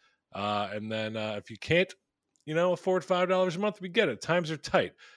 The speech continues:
But if you go to Apple Podcasts and you leave us a five-star review, that also helps you support the buds, uh, helps us climb the, the charts and, and, uh,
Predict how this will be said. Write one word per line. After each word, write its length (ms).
But 100
if 80
you 60
go 140
to 100
Apple 260
Podcasts 640
and 80
you 60
leave 160
us 80
a 60
five-star 540
review, 300
that 160
also 560
helps 300
you 320
support 400
the 80
buds, 500
uh, 120
helps 260
us 80
climb 480
the, 240
the 100
charts 480
and, 340
and, 460
uh, 380